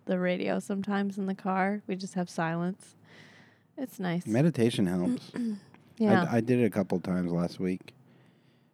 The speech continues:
Speaker 2: And, uh, you definitely feel calmer. I mean, there's no, twenty minutes, you just,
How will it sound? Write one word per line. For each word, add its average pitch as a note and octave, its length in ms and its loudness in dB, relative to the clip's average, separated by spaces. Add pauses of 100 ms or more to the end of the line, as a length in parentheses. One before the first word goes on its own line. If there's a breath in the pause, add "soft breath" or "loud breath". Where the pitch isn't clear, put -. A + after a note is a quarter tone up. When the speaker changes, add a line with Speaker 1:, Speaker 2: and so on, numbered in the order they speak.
(100)
Speaker 2:
And, G2 320 0
uh, F2 240 0
you F#2+ 200 0
definitely E3+ 420 4
feel D3 260 4
calmer. C3 480 2 (140)
I - 20 -6
mean, G2+ 160 2
there's G2+ 240 2
no, G#2+ 380 4 (140)
twenty D3 280 8
minutes, B2 560 4 (380)
you G#2 160 4
just, G2 560 2